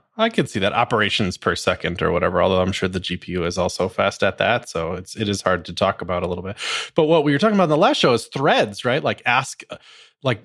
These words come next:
you can't use the single thread in JavaScript to do that 'cause you'll just lock up the browser, and that's no good. So you gotta do some stuff async. And, and I remember we talked about the idea, uh, as much as possible, off thread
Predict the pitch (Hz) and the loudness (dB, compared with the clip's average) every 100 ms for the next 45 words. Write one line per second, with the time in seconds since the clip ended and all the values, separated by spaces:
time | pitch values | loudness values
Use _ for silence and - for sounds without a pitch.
0 | _ - 104 127 - 190 202 135 135 123 | _ -20 -10 -10 0 2 2 2 0 0
1 | 113 - 156 110 90 98 82 80 92 95 | -6 2 2 4 0 0 0 0 -4 -2
2 | 98 95 - 80 85 95 90 87 87 - | -2 -2 -6 -8 -6 -6 -6 -2 -2 -2
3 | - 101 107 92 98 104 92 87 95 87 | -4 -4 -2 -4 -8 -2 0 0 -2 -4
4 | 92 87 85 85 87 87 85 90 90 - | -8 -4 -2 -2 -6 -8 -8 -10 -10 -10
5 | 82 80 67 - 123 131 127 117 117 113 | -10 -10 -12 -4 -2 0 0 0 -2 -4
6 | - - 156 151 160 151 - 110 92 - | -6 -2 2 4 4 2 2 2 2 0
7 | - 107 92 - 90 - - 123 110 - | -6 -6 -4 -4 -4 -6 -8 -2 -2 -4
8 | - - - _ _ - 143 131 127 135 | -10 -20 -20 _ _ -6 0 2 2 2
9 | 123 117 117 113 113 113 110 117 110 - | 2 2 0 0 0 0 2 2 2 -2
10 | _ - - 123 147 113 117 117 147 143 | _ -10 -6 0 2 4 2 4 4 4
11 | - 123 98 - - 220 - 101 95 92 | 0 -2 -2 -2 4 4 2 -4 -2 0
12 | 90 101 - _ _ _ _ _ 120 104 | 0 -4 -10 _ _ _ _ _ 4 4
13 | - - 107 95 92 90 110 | 4 -4 0 2 2 0 -2